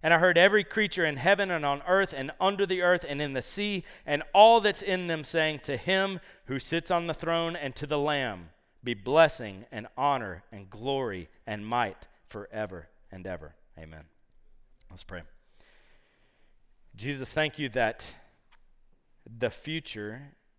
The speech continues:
even though parts are obscure, that you're in focus. That even though part of it's cloudy, the most important part is not. God, I thank you that you died and rose again according to prophecy, Lord. I thank you that our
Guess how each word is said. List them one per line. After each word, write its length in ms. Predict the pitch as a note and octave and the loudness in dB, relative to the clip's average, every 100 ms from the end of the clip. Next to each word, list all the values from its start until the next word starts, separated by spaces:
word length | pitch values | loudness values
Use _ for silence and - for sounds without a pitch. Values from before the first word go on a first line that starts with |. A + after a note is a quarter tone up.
| _ | _
even 240 | B2+ A#2 A#2 | -8 -8 -6
though 100 | A#2 | -8
parts 400 | - C#3+ D3+ B2+ | -4 -4 -4 -8
are 60 | |
obscure, 800 | A#2 - - - F#3+ B2 G2+ G2+ _ _ - | -8 -8 -10 -8 -6 -4 -6 -10 _ _ -14
that 140 | A2 A2 | -10 -8
you're 280 | G#2 B2+ | -6 -4
in 140 | A#2+ G2+ | -6 -8
focus. 640 | - G2 - B1+ - - _ _ _ _ _ _ _ | -12 -12 -14 -20 -20 -20 _ _ _ _ _ _ _
That 100 | A2+ | -8
even 320 | A#2+ B2 C#3 C3+ | -6 -4 -4 -2
though 180 | C3+ | -2
part 260 | - E3 F3 | -2 0 2
of 80 | C#3+ | 0
it's 140 | - | -4
cloudy, 480 | - G3 G3 D3+ A#2 | -8 -4 -2 -2 -4
the 100 | A#2 | -4
most 260 | B2+ C#3 D#3+ | -4 -6 -8
important 440 | D3+ E3 D#3 C3 | -10 -6 -6 -6
part 200 | D3 C3+ | -6 -6
is 120 | G#2 | -8
not. 400 | C3 B2+ F#2+ - - - _ _ _ _ _ _ _ _ _ _ _ - | -12 -12 -14 -18 -20 -20 _ _ _ _ _ _ _ _ _ _ _ -6
God, 140 | A2 | -4
I 40 | |
thank 300 | G#2 C#3+ C3 | -2 -6 -6
you 80 | B2 | -10
that 160 | G#2+ A#2 | -10 -10
you 420 | G#2+ C#3+ C#3+ C3 _ _ - G#2+ | -10 -10 -10 -12 _ _ -20 -4
died 360 | B2+ C3+ C#3+ | 0 2 2
and 140 | C3+ B2+ | 0 -2
rose 220 | C3+ B2 | -2 -2
again 300 | A2+ C3+ C3 | -6 -8 -8
according 400 | - D3 C#3 B2+ | -10 -8 -8 -8
to 60 | A2 | -10
prophecy, 520 | D3 C3+ - - C#3+ | -4 -4 -4 -10 -10
Lord. 280 | C3+ C#3 A#2+ | -8 -6 -8
I 60 | |
thank 280 | - C3+ B2+ | -8 -10 -10
you 60 | A#2 | -8
that 160 | A#2 | -8
our 440 | A#2+ C3 C3+ C3+ | -4 0 0 0